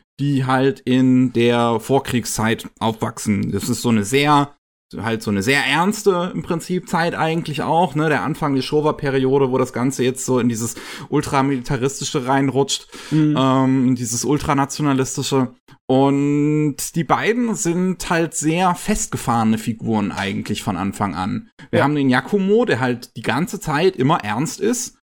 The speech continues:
Speaker 1: Und der Tsukuroko, der halt die ganze Zeit immer so der Gelassene ist. Und das sind Figuren, die nicht wirklich aus ihren Stereotypen ausbrechen.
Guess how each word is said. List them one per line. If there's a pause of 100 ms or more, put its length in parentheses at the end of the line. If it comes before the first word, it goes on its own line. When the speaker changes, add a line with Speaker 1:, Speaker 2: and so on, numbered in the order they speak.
(120)
Speaker 1:
Und
der
Tsukuroko,
der
halt
die
ganze
Zeit
immer
so
der
Gelassene
ist. (160)
Und
das
sind
Figuren,
die
nicht
wirklich
aus
ihren
Stereotypen
ausbrechen.